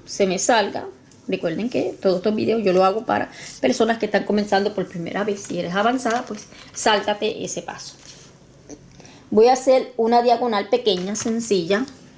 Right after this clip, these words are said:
en este lado. Déjame pasar la mano por el otro lado para que se me haga más fácil. Ok.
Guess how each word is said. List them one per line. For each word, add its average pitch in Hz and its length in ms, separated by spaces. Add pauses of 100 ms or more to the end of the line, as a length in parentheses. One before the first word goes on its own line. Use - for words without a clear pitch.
(180)
en 185 140
este 180 220
lado. 202 360 (2250)
Déjame 196 300
pasar 202 340
la 202 120
mano 185 260
por 190 100
el 180 160
otro 165 240
lado 196 320 (1600)
para - 120
que 196 80
se 165 120
me 156 100
haga 156 120
más 202 140
fácil. 196 380 (1500)
Ok. - 120